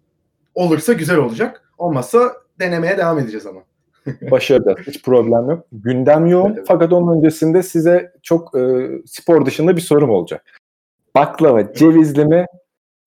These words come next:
Speaker 2: e, fıstıklı mı?
Speaker 1: Dünyacığım sen söyle. Benim zaten çok kısa fikrim yani.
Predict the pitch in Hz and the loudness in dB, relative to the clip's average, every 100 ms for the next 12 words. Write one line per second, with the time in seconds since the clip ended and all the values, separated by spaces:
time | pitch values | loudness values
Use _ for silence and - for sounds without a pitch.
0 | - 101 98 101 101 101 165 156 131 - | -4 2 4 4 4 2 -2 -2 -4 -4
1 | 87 - _ _ _ _ _ _ _ _ | -10 -12 _ _ _ _ _ _ _ _
2 | _ _ _ _ _ _ _ _ _ _ | _ _ _ _ _ _ _ _ _ _
3 | _ _ 147 175 208 113 120 120 - - | _ _ -8 -4 -6 -6 -8 -10 -12 -16
4 | 127 110 120 _ - 113 110 104 113 117 | -12 -8 -10 _ -18 -14 -14 -14 -16 -18
5 | 113 - 110 _ 95 92 95 | -20 -20 -20 _ -20 -20 -20